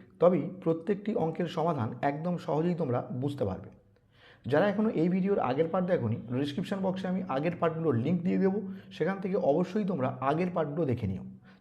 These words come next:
তবেই তোমাদের এই পার্টটা বুঝতে সুবিধা হবে। তো আজকে আমরা কোষাধ্যায়ী তেইশ পয়েন্ট থ্রিকে শুরু করব। তো বইয়ের অঙ্ক শুরু করার আগে, আগে আমাদের এই লেসনটা করার জন্য যে যে সূত্রের প্রয়োজন সেগুলোকে বুঝবো, তবেই আমরা বইয়ের অঙ্ক শুরু করব।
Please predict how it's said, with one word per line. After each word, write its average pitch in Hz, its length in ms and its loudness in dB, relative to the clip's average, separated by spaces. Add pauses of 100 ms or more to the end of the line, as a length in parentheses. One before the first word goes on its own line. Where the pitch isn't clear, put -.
তবেই 190 260 6
তোমাদের 220 300 4
এই 170 140 2
পার্টটা 147 320 0
বুঝতে 147 200 -4 (280)
সুবিধা 120 320 -2
হবে। - 120 -12 (540)
তো 170 60 2 (100)
আজকে 143 240 -2
আমরা 160 140 4 (220)
কোষাধ্যায়ী 196 420 2
তেইশ 156 240 0
পয়েন্ট 190 220 0
থ্রিকে 170 280 0
শুরু 123 180 0
করব। 101 140 -6 (520)
তো 175 60 2 (140)
বইয়ের 180 260 6
অঙ্ক 214 120 -2 (120)
শুরু 160 200 -2
করার 190 240 4
আগে, 117 160 0 (480)
আগে 165 220 2
আমাদের 165 240 2 (260)
এই 180 140 4
লেসনটা 190 400 0
করার 160 260 4
জন্য 165 160 0 (460)
যে 156 160 2
যে 196 80 4 (100)
সূত্রের 185 400 0
প্রয়োজন 143 260 0 (120)
সেগুলোকে 165 400 0 (320)
বুঝবো, 185 280 4 (340)
তবেই 196 280 6
আমরা 143 220 0
বইয়ের 123 220 4
অঙ্ক 123 100 0 (100)
শুরু 110 180 -2
করব। 98 140 -6